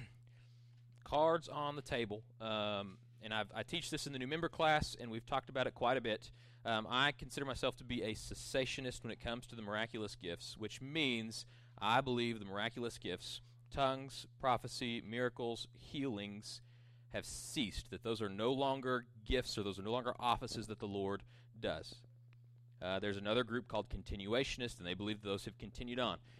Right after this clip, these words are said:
It's never as simple as just two camps. There's all sorts of, of nuance within those things. But largely, that's where we lie our,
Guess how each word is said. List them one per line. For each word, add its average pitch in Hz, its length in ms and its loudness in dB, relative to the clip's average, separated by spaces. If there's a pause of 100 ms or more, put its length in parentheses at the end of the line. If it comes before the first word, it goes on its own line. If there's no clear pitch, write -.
(100)
It's - 160 -10
never 156 600 4
as 123 140 -4
simple 123 460 0
as 110 100 -2
just - 220 -8
two 117 180 -2
camps. - 460 -4 (160)
There's 95 260 -2
all 139 220 6
sorts 143 320 0
of, 110 200 2 (100)
of 98 140 -4
nuance 131 520 -2
within 127 260 -6
those 117 200 -2
things. 104 440 -4 (360)
But - 120 -4
largely, 131 680 6 (280)
that's 113 340 2
where 117 220 4
we 107 240 -2
lie 101 240 4
our, 101 100 2